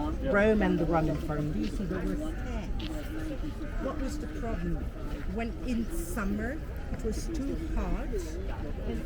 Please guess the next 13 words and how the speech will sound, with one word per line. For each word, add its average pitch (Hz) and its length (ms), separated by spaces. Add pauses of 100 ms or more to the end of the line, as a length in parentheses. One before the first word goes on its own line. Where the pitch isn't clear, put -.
if 247 100
they 247 100
were 226 140
selling 214 360
animals, 196 380
they 190 120
couldn't 175 300
survive. 185 480
But 175 100 (220)
people 208 300
didn't 247 240
want 196 220
to 123 60